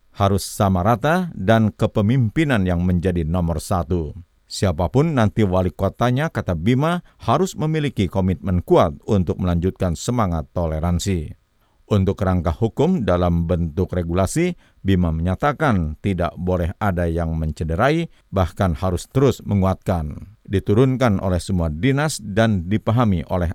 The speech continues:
aparatur wilayah sebagai pengamanan. Menurutnya, pemerintah Kota Bogor tidak bisa sendiri, melainkan harus bersama-sama.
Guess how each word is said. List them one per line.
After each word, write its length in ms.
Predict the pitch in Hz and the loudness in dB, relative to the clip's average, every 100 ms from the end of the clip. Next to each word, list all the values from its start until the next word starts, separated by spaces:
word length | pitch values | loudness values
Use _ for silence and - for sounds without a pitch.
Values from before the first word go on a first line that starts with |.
| - | -4
aparatur 560 | 98 - 90 87 90 78 | -6 -2 -4 -2 -4 -2
wilayah 400 | 82 104 127 165 | 0 2 2 0
sebagai 640 | - - 104 90 82 80 71 | -6 -4 -2 0 -2 -4 -4
pengamanan. 720 | 101 82 80 90 87 80 80 - _ _ _ - | -4 -2 0 0 0 -2 -8 -14 _ _ _ 2
Menurutnya, 720 | 143 185 135 - 101 90 78 | 2 4 0 0 0 2 0
pemerintah 560 | - 90 101 92 95 80 | 0 2 2 2 -2 -6
Kota 240 | - 165 156 | -4 -2 0
Bogor 320 | 117 92 90 85 - | 0 0 0 -2 -2
tidak 240 | 95 87 - | -2 -2 -4
bisa 240 | 92 95 | -4 -4
sendiri, 560 | - 98 117 151 95 - - - | 0 0 2 0 -2 -8 -16 -8
melainkan 560 | 107 101 90 85 87 78 | 0 2 2 0 -2 -2
harus 320 | 95 85 76 | -2 -4 -4
bersama-sama. 1040 | 95 80 - 120 107 85 95 87 80 71 | -4 -4 -4 0 0 2 2 2 0 -6